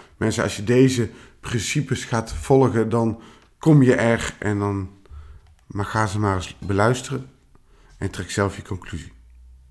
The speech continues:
Op nummer één, ehm, eigenlijk, als je nu niet leeft, dan ben je dood.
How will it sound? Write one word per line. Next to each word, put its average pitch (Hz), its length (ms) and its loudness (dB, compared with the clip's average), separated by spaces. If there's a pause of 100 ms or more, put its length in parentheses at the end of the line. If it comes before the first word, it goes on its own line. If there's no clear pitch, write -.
(720)
Op 113 120 -2
nummer 151 240 6
één, 120 520 0
ehm, 110 560 0 (960)
eigenlijk, 175 760 4 (580)
als - 240 -6
je 104 60 -2
nu 127 260 6
niet 139 260 4
leeft, 120 540 0 (2000)
dan 101 180 -6
ben 101 100 0
je 98 120 0
dood. 98 360 -4